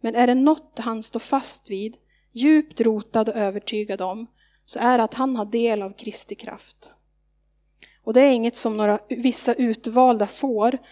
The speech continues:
utan en tillgång som är fri för alla som väljer att följa Jesus och leva i hans kraft. Sen kommer en uppmaning till församlingen. Och det är egentligen bara de här verserna som är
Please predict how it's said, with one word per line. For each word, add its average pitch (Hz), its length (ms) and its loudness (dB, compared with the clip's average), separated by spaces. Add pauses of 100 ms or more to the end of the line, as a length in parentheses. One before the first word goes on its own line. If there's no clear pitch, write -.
(300)
utan 247 220 0
en 240 100 -4
tillgång 254 580 0
som 233 180 -6
är 208 40 -4
fri 269 380 -2
för 214 220 -4
alla 233 340 -2
som 214 220 -8
väljer 226 380 0
att 190 160 -10
följa 214 380 -4
Jesus - 600 -8 (300)
och 220 80 -8
leva 226 360 -2
i 240 40 -4
hans 185 260 -16
kraft. - 500 -20 (1700)
Sen 311 160 2
kommer 277 300 6
en 226 120 2
uppmaning 226 840 -2
till 208 320 -4
församlingen. 185 760 -10 (640)
Och 220 100 -2
det 254 80 6
är - 20 8
egentligen 262 420 4
bara 220 240 2
de 214 120 -2
här 277 180 2
verserna 190 420 -4
som 196 340 -10 (520)
är 247 400 2